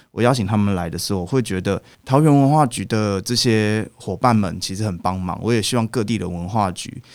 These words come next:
能够帮忙多推一下戏，因为我们其实不能用台北的方式在做桃园或者彰化或台中的事情，我们其实要用更草根的方式由下而上去做宣传。所以就算我在桃园认识了很多人，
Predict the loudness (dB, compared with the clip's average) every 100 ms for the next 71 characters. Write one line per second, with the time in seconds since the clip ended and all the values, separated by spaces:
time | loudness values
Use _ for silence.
0 | -20 _ _ 0 2 4 4 4 2 0
1 | 0 2 0 0 0 0 -2 -2 -6 -12
2 | _ _ _ 2 4 4 4 2 4 4
3 | 4 0 0 0 2 2 4 2 0 0
4 | 0 0 -2 -2 -2 -2 -4 -4 -4 -2
5 | -4 -4 -6 -4 -2 -2 -2 0 0 0
6 | 0 0 0 0 0 -4 -4 -6 -6 -6
7 | -6 -6 -6 -6 -8 -2 0 0 0 0
8 | 2 4 4 2 0 -6 -20 _ 0 0
9 | -2 -6 -2 -2 -2 -2 -2 -2 -2 -2
10 | -4 -4 0 0 -2 -4 -4 -4 -6 -8
11 | -8 -8 -8 -8 -8 -10 -14 _ _ -20
12 | -20 -2 2 4 2 -8 0 0 2 2
13 | 2 0 -2 -2 0 2 2 2 2 0
14 | -2 -2 -4 -4 -4 -4 -6 -6